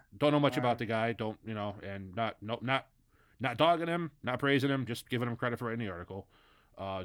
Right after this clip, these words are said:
Speaker 1: bold predictions for the upcoming s-, twenty twenty-two N F L season. Uh, he had nine predictions, um, and it's not really, I mean, they're bold predictions. You and I do this a couple of times during the season,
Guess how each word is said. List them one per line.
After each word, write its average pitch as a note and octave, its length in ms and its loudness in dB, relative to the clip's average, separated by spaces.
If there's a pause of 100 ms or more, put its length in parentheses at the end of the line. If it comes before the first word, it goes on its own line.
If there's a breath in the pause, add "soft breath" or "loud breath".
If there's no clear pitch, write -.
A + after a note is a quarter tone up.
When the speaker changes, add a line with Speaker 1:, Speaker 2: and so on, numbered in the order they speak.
Speaker 1:
bold C3+ 240 0
predictions B2 460 -4
for - 120 -8
the G2+ 160 -8
upcoming A2 460 -6
s-, - 200 -14
twenty G#2+ 220 -8
twenty-two G#2+ 380 -8
N F2 100 -12
F F#2 100 -14
L G#2+ 100 -6
season. G#2+ 380 -6 (600 soft breath)
Uh, E2+ 140 -10
he G#2 80 -6
had G#2+ 100 -6
nine A#2 240 -4
predictions, A2 680 -6 (340)
um, E2 460 -10
and G2+ 460 -8 (260)
it's A4 260 -8
not F#4+ 160 0
really, A#3+ 300 0
I G3+ 40 0
mean, G#3+ 100 -2
they're A3+ 80 2
bold G#3 200 2
predictions. E3 480 -4 (200)
You E3+ 280 -2
and C#3+ 80 6
I B2 80 4
do A#2 140 0
this A2 320 -2 (600)
a - 40 -14
couple A#2+ 220 0
of A2+ 80 -2
times G#2+ 260 -2
during G#2 240 -6
the G#2 60 -6
season, G#2+ 520 -6